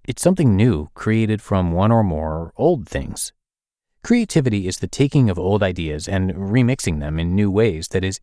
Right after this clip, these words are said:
individual to the creator. The raw materials are out there for anyone to use. Look at the ideas all around you, in the online world and in the real world, as you walk around each day. There are millions and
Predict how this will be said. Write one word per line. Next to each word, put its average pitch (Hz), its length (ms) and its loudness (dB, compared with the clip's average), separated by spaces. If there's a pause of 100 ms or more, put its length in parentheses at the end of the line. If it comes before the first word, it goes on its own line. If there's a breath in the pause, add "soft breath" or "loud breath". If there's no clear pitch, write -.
individual 98 600 2
to - 120 -10
the 76 80 -6
creator. 92 500 -2 (440)
The 107 80 -8
raw 160 140 2
materials 101 560 0
are - 140 -10
out 110 200 0
there 78 160 -4
for - 180 -8
anyone 160 320 -2
to 73 80 -14
use. 95 340 -4 (560)
Look 156 160 0
at 170 60 2
the 143 120 4
ideas 123 380 2
all 113 220 6
around 113 280 4
you, - 160 -8 (180)
in 113 200 4
the 107 160 4
online 113 400 4
world 95 360 2
and 101 240 2
in 101 140 2
the 87 80 -2
real 127 260 4
world, 73 320 -8 (220)
as 117 180 -4
you 117 80 0
walk 110 220 2
around 117 240 4
each - 180 -10
day. - 220 -4 (460)
There 139 100 4
are 139 60 6
millions 143 500 6
and 107 220 0